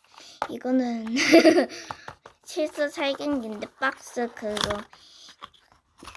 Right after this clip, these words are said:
통 좋다고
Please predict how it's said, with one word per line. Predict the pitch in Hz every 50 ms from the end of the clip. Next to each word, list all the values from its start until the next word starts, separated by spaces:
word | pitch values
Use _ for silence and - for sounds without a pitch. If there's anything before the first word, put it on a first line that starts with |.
| - _ _ _ _ _ - - - - - - - -
통 | - 294 277 262 254 247 240 240 233 226 220 214 208 233
좋다고 | - 240 220 - - - - 269 - _ - - 117 110 110 -